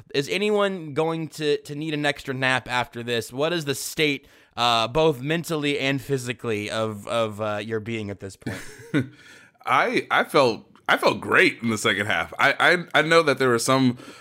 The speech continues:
Speaker 2: of our, uh, listeners and maybe subscribers that didn't feel the same way, but I, I think I tweeted
Speaker 1: And maybe hosts.
Speaker 2: <laughs> Yeah.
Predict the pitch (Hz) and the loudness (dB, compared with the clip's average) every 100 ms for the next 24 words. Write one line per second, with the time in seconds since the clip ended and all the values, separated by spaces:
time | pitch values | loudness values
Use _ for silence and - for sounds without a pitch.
0 | - - 117 110 113 110 104 101 - 92 | -20 -2 0 4 6 8 8 6 2 2
1 | 101 95 90 90 120 127 127 123 123 117 | 4 4 2 0 0 2 2 4 4 2
2 | 107 104 107 98 - 110 113 113 107 104 | 0 -2 -4 -8 0 2 4 2 0 0
3 | 104 104 107 104 107 110 113 120 117 156 | 0 -2 -2 -2 0 2 4 2 2 0
4 | 226 131 - 139 123 123 117 123 131 131 | 2 0 2 2 2 2 -2 0 0 0
5 | - 165 - - 202 190 - 190 - | 2 4 4 6 8 8 8 6 6